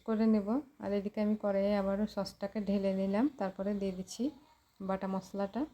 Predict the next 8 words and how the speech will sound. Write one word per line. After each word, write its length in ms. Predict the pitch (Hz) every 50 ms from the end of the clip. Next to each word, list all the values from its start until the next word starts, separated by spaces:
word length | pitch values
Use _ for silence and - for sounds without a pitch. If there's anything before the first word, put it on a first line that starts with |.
| - _ _ _ _ _ _ _ _ _ _ _ _ _ _ -
দিয়ে 200 | 208 196 214 220
দিচ্ছি 240 | 196 202 - - 233 226 -
চিনি, 360 | - 214 208 208 208 220 240 302 311 - - - _ _ _ _ _ _ _ _ _ _ _ _ _ _ _ _ _ _ _ _ _ _ _ _ _ _ _ _ _ _ _ _ _ _ _ _ _ _ _ _ _ _ _ _ _ _ -
আর 180 | 294 226 220 208 208
দিয়ে 160 | 196 208 208 196
দিচ্ছি 220 | 202 196 - - 240 240
লাল 180 | 220 202 190 190
লঙ্কার 320 | 190 185 185 185 202 202